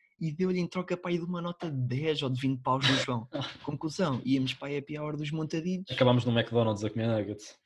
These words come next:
Speaker 2: Tristes com a vida.
Speaker 1: Pagos por mim, porque tinha conseguido esconder a nota.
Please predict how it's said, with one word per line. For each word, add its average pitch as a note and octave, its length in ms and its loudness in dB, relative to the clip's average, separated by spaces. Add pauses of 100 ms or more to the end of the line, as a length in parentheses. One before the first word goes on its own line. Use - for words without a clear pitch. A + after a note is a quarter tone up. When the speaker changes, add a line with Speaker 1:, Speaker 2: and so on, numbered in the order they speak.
(140)
Speaker 2:
Tristes - 340 -2
com B2+ 120 0
a C3 40 6
vida. C3 100 4
Speaker 1:
Pagos F#3+ 260 4
por F3+ 220 4
mim, G#3 300 6
porque G3+ 240 -2
tinha G#3+ 160 4
conseguido G#3 340 0
esconder G#3+ 300 2
a A3+ 60 0
nota. F#3+ 340 -2